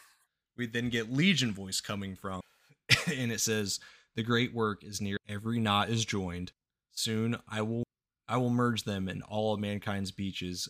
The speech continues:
into a single, will come an extinction more massive than any be-, the last. This is my purpose." And Sam, Sam's walking around her while she's saying this, and he stops in front of her and goes, "What the hell did they do?"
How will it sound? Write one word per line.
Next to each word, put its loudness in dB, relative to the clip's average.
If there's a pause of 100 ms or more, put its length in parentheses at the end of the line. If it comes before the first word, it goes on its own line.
into -4
a -2
single, 2 (360)
will -4
come -2
an -4
extinction -2 (540)
more 0
massive 2
than 0
any 0
be-, -6 (440)
the 0
last. -4 (1000)
This 2 (140)
is -2
my -2
purpose." -8 (140)
And -6
Sam, -2 (340)
Sam's 4
walking 2
around -2
her -2
while -6
she's -2
saying -2
this, -2
and -2
he -4
stops 2
in -8
front -2
of -2
her -2
and -4
goes, -6
"What -4
the -2
hell 0
did -4
they -2
do?" 0